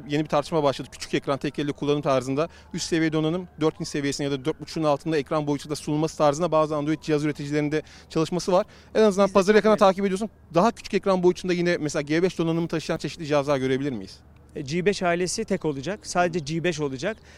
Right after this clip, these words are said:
Speaker 2: E, bir diğer serideki gibi G dört ve G dördün ailesini anlatan ürün serisi G beşte olmayacak. G beş tek oynayacak.
Speaker 1: Hı hı.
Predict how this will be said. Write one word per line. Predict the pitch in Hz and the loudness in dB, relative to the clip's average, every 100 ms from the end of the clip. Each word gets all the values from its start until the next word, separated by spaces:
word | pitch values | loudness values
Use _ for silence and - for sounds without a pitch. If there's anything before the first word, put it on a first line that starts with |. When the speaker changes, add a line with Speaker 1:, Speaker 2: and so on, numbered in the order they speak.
| - - | -20 -8
Speaker 2:
E, | 170 165 | -4 -4
bir | 156 208 | -2 -2
diğer | 185 196 180 | 2 2 4
serideki | 180 170 165 175 202 | 0 0 0 0 0
gibi | 170 156 131 | -2 -2 -4
G | 143 165 156 | -4 -2 0
dört | 190 - - 151 | 0 -2 -6 -4
ve | |
G | 147 151 165 | -2 -4 0
dördün | 170 185 175 240 - | 2 2 0 -4 -2
ailesini | 160 156 165 - 180 | 0 0 0 -4 -2
anlatan | 165 165 151 151 | -2 -2 -4 -4
ürün | 160 165 | -4 -2
serisi | 185 - 151 151 - 247 - - 160 | -2 -2 -2 -4 -4 -6 -8 -14 -4
G | 180 170 | -2 0
beşte | 165 - 180 | -2 0 0
olmayacak. | 156 135 123 | 0 -4 -4
G | 165 175 | -2 0
beş | 196 | -2
tek | - 196 156 | 0 0 0
oynayacak. | 131 123 131 214 | -2 -2 -2 -2
Speaker 1:
Hı | |
hı. | - | -6